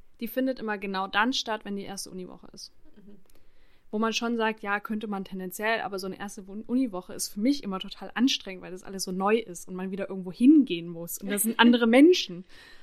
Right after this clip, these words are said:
Speaker 1: Und so sich darauf einzustellen und dann schon wieder zu fehlen,
Speaker 2: Mhm.
Speaker 1: weiß ich nicht. Es, also ich würde auch total gern die ganzen Leute sehen,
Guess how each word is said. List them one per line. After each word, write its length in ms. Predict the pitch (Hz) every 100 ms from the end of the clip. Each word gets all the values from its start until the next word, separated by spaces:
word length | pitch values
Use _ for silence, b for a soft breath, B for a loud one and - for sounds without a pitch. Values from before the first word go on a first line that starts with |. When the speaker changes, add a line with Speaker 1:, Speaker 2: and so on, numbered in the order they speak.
| B
Speaker 1:
Und 60 | 196
so 80 | 196
sich 200 | 196 -
darauf 260 | 202 202 -
einzustellen 560 | 214 233 - 165 175
und 80 | 175
dann 140 | 208
schon 160 | 220 214
wieder 160 | 208 196
zu 120 | 190
fehlen, 720 | - 240 262 262 262 277 277 -
Speaker 2:
Mhm. 360 | 226 214 214 226 - - - - - -
Speaker 1:
weiß 220 | 180 -
ich 100 | -
nicht. 200 | 202 -
Es, 180 | - - - - -
also 160 | 214 - -
ich 160 | 220
würde 260 | 247 269 -
auch 140 | 247
total 400 | - 233 254 254
gern 240 | 247 233 226
die 60 |
ganzen 260 | 208 202 208
Leute 300 | 202 226 208
sehen, 420 | 180 170 185 208